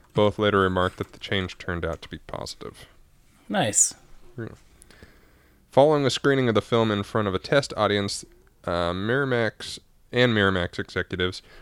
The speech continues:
Speaker 1: Craven was offered a two-picture contract for sequels to Scream. Principal photography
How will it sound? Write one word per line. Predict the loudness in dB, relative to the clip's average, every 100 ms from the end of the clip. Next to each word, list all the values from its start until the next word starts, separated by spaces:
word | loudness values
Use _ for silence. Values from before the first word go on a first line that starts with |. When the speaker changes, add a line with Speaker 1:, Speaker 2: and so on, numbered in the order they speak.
| -2
Speaker 1:
Craven | 6 6 8
was | 2 4
offered | 4 2 0
a | -2
two-picture | -2 -4 0 -4 -4
contract | -6 0 0 0 -2 -2
for | -8
sequels | -4 -2 -2 -4 -4 -6
to | -10
Scream. | -12 -8 -8 -8 -12 _ _ -20 -20 -20 -20 -20 _ _ _ _
Principal | 0 0 0
photography | -2 0 2 4 2 0 0 2 0